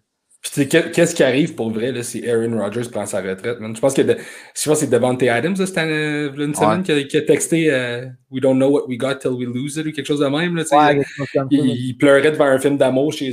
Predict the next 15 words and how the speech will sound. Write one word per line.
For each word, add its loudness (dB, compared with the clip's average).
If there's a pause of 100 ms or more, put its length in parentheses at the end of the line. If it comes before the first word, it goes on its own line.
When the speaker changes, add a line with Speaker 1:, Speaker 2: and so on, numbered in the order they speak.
Speaker 1:
eux, -4
man, -6
puis -10
il 2
voyait 2
Aaron 4
<laughs> 4
Rodgers 4
dans 2
sa 2
soupe, 2
man, -2
puis -10
<laughs> -8
écoute, -2